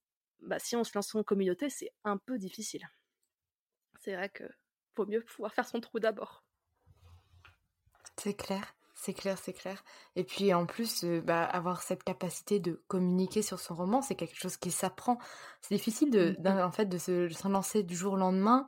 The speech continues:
Speaker 2: sans s'être finalement entraîné pendant des mois à teaser, à parler, à, à, en fait, euh, à se vendre, parce que finalement, on se vend.
Speaker 1: Tout à fait. Ah oui, bah, c'est, c'est se vendre, c'est pitcher, mais... Euh,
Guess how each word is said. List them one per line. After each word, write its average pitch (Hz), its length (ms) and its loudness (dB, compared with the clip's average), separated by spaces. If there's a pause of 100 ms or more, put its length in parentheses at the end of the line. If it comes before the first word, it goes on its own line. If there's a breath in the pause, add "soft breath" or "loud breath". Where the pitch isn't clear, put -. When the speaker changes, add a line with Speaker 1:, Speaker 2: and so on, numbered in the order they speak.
(880 soft breath)
Speaker 2:
sans - 260 0
s'être 208 360 -2
finalement 214 520 4
entraîné 208 400 2
pendant 185 320 0
des 180 160 0
mois 214 520 8
à 160 100 -2
teaser, 196 720 4
à 175 120 2
parler, 190 680 2
à, 170 180 6 (400 loud breath)
à, 160 260 -4
en 170 140 2
fait, 208 300 -2
euh, 160 140 -2 (160 soft breath)
à 185 100 4
se - 140 2
vendre, 220 380 6
parce - 160 -8
que - 80 -8
finalement, 180 440 2
on - 20 -2
se - 180 -4
vend. 196 280 2
Speaker 1:
Tout 233 160 -2
à 220 120 0
fait. 208 240 -6 (880 soft breath)
Ah 214 140 4
oui, 254 140 4
bah, 196 160 4
c'est, 170 520 0
c'est - 140 -6
se - 160 -4
vendre, 202 200 0
c'est 185 160 -2
pitcher, 208 380 -4
mais... 175 220 0
Euh, 151 220 -2